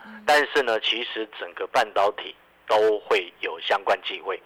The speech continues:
Speaker 1: 嗯。
Speaker 2: 但是你不能去找那种已经涨很高的。
Speaker 1: 是。
Speaker 2: 哦，你去找那个还没涨到的半导体，整个产业链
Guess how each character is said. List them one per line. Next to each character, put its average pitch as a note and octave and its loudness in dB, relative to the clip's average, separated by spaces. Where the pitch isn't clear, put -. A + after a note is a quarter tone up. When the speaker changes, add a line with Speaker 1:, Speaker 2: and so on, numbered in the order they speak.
Speaker 1:
嗯。 D#4 -14
Speaker 2:
但 A3 4
是 G#3 4
你 B2+ -2
不 D#3+ -2
能 B2+ 0
去 C3+ 0
找 - -2
那 B2 2
种 A2 2
已 F#2+ -12
经 A2 -14
涨 F#2+ 2
很 G2 -8
高 E2+ 0
的。 - -14
Speaker 1:
是。 - -10
Speaker 2:
哦， G3 0
你 - -8
去 C3+ -2
找 G2 2
那 A#2 -4
个 A#2+ 0
还 G2 -2
没 A2+ -2
涨 G2 -2
到 A2+ 4
的 G#2 4
半 A#2 2
导 G2+ -2
体， F#2+ -12
整 - -10
个 E2+ -14
产 F#2 -10
业 G2+ -8
链 G#2 -2